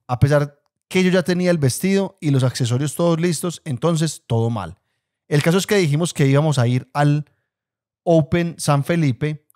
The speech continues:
un evento que se hace en un barrio de Bogotá con mucho arte y emprendimientos. Cuando íbamos en el carro, lo llamó el amigo a mi novio y dijo que fuéramos, que fuéramos como estuviéramos,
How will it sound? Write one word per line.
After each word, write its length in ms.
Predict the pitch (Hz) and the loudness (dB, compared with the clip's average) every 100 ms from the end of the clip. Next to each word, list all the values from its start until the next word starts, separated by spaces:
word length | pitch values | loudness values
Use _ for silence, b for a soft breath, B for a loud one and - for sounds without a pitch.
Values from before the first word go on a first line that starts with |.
| - | -6
un 140 | 131 | -2
evento 380 | 143 156 143 160 | 0 0 -2 -4
que 140 | - | -2
se 160 | 131 123 | -2 0
hace 320 | 117 113 147 | -2 -2 -4
en 140 | 147 123 | -4 -2
un 80 | 120 | -2
barrio 260 | 135 151 | 0 0
de 60 | 147 | 0
Bogotá 540 | 143 143 147 147 - _ _ _ _ | -2 0 0 -2 -8 _ _ _ _
con 180 | - 117 | -4 -2
mucho 400 | 113 117 110 143 | -2 -4 -2 0
arte 240 | 160 156 160 | 0 0 -4
y 80 | |
emprendimientos. 880 | 127 104 110 104 107 98 - 113 _ _ _ _ _ - | -4 -4 -6 -6 -8 -10 -14 -20 _ _ _ _ _ -2
Cuando 260 | 156 160 | 0 2
íbamos 260 | 170 220 185 | 2 2 2
en 80 | 160 | 0
el 100 | 131 | 2
carro, 280 | 170 160 | 2 2
lo 80 | 165 | 2
llamó 200 | 135 127 | 2 2
el 60 | 135 | 0
amigo 560 | 160 175 170 175 _ _ _ - | 0 -2 -2 -6 _ _ _ -6
a 100 | 147 | 0
mi 140 | 175 | 2
novio 480 | 180 147 135 143 139 _ _ _ | 4 4 2 0 -6 _ _ _
y 80 | 151 139 | 0 4
dijo 180 | 139 | 2
que 140 | 143 135 | 2 -2
fuéramos, 720 | - 139 143 156 156 - - _ _ | 0 2 2 0 -6 -10 -20 _ _
que 140 | 135 | -4
fuéramos 420 | 143 165 139 139 | 2 2 2 -2
como 160 | - 135 | -2 0
estuviéramos, 720 | 123 120 120 113 85 73 - | 0 -2 -2 -2 -6 -16 -20